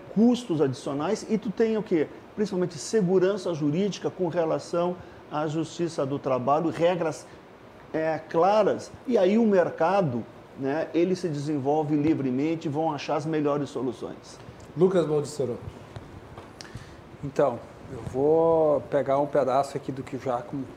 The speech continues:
Speaker 3: ah, comentou a respeito do, da própria taxa de desemprego que tem no Brasil dos quatorze. Se, se a gente trouxer, ah, essa, essa mesma,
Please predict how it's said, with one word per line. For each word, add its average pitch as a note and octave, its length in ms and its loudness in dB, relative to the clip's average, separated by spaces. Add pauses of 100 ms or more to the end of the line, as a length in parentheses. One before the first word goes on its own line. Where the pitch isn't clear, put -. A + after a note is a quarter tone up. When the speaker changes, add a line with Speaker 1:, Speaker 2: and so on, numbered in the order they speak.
(200)
Speaker 3:
ah, A#2 360 -6
comentou C3 460 -2
a - 20 -2
respeito C3 580 -2
do, A2+ 400 -6 (400)
da A2+ 140 -2
própria C3 400 0
taxa C#3 440 0
de B2+ 180 -8
desemprego C3 680 -2 (380)
que - 80 -14
tem B2+ 180 -4
no B2+ 100 -4
Brasil A#2+ 380 -2
dos C3 100 -14
quatorze. D3 600 0 (680)
Se, - 220 -8
se - 220 -2
a C#3 40 6
gente E3+ 240 -2
trouxer, - 800 -2 (100)
ah, C3 400 0
essa, D3 640 0
essa C#3 320 0
mesma, E3+ 580 0